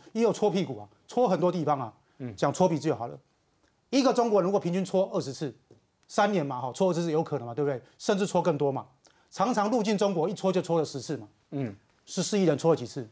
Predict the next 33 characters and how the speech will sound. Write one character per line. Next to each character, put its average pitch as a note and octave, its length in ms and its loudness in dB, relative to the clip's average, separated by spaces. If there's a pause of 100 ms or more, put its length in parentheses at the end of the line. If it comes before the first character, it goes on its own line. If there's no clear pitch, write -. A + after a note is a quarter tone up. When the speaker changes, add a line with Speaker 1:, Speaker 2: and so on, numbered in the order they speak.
(560)
Speaker 1:
将 F#3 320 4
近 F3 240 -2
三 D3+ 280 -2
百 B2+ 120 -2
亿 B2 120 -8
次， A2 220 -12 (640)
三 A3 300 2
百 E3+ 120 2
亿 D3 120 -4
次 C3 200 -10
哦。 A#2 100 -12 (400)
封 D4+ 200 4
城， E3+ 280 0 (300)
上 D4 220 2
海 G#3+ 80 4
封 B3+ 160 2
城 F#3+ 120 2
多 B3+ 120 2
少 G3 140 2
苦 D#3 120 -6
痛？ D3 220 -2 (480)
请 A3+ 200 -2
问 D#4 100 4
有 B3 80 4
多 C#4 180 2
少 A#3 120 2
人 G#3 100 0
在 C4 220 0
武 G3+ 180 -2
汉 A#3+ 160 2
城 F#3 120 0
里 E3+ 100 0
面 G3 260 0